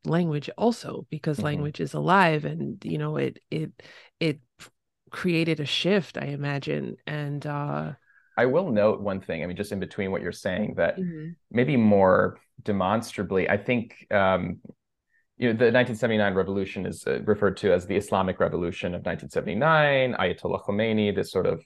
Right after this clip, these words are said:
Speaker 2: Muslim cleric, uh, became the supreme leader of Iran,
Speaker 1: Mm.
Speaker 2: essentially, uh, and established what's known as the Islamic Republic of Iran, which is the current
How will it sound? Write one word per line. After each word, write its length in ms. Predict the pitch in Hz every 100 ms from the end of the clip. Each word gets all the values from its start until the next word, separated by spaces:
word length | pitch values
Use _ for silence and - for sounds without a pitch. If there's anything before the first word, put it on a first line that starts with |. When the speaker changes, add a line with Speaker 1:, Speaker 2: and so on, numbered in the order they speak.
| _
Speaker 2:
Muslim 400 | 101 - 101 92
cleric, 640 | - 127 120 113 110 - _ _ _ _ -
uh, 80 | 95
became 360 | 98 - 95
the 60 | 92
supreme 480 | - 90 107 101 95
leader 480 | 95 110 107 - -
of 160 | 87 60
Iran, 540 | 78 73 78 55 90 -
Speaker 1:
Mm. 40 | 90
Speaker 2:
essentially, 760 | 85 80 76 87 73 71 - -
uh, 200 | 92 90
and 160 | 92 90
established 500 | - 92 90 92 -
what's 240 | 87 -
known 160 | 90 90
as 120 | 87
the 120 | 92
Islamic 500 | 92 - 95 92 90
Republic 500 | - - 143 104 85
of 100 | 73
Iran, 320 | 55 64 62
which 160 | 78 -
is 100 | 78
the 100 | 87
current 440 | - 92 - -